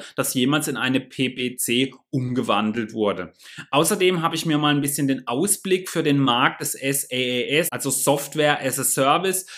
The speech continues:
äh, angeschaut und der soll von knapp hundert Milliarden im Jahr zweitausendneunzehn auf über einhundertvierzig Milliarden im Jahr zweitausendzweiundzwanzig wachsen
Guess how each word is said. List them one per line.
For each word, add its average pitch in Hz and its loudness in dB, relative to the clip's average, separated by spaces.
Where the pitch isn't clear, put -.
äh, 131 -2
angeschaut 160 2
und 139 2
der 131 4
soll 156 2
von 139 2
knapp 139 0
hundert 175 2
Milliarden 156 4
im 139 4
Jahr 135 4
zweitausendneunzehn 135 0
auf 135 -2
über 143 0
einhundertvierzig 139 0
Milliarden 131 4
im 127 -2
Jahr 117 2
zweitausendzweiundzwanzig 117 -2
wachsen 135 2